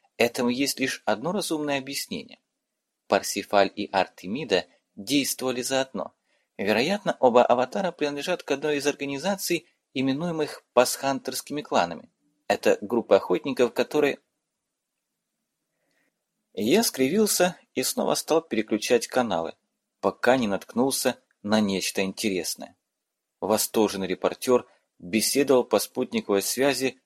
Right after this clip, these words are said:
с Огденом Морроу. С тем самым Огденом Морроу.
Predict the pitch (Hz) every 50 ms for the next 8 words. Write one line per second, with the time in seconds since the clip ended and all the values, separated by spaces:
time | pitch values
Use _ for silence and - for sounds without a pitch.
0 | _ - - - - - - 135 127 117 - 107 120 117 117 117 113 117 113 120
1 | 120 120 113 110 95 87 82 - - _ _ _ _ _ _ _ _ _ _ _
2 | _ - - - - - - _ - - 120 131 123 107 95 - - - - -
3 | - 85 107 127 151 160 143 131 113 98 92 _ _ _ _ _ _ _ _ _
4 | - 127 123 113 - - 101 - 113 104 98 98 95 95 95 95 104 107 - -
5 | 110 104 98 87 82 - - _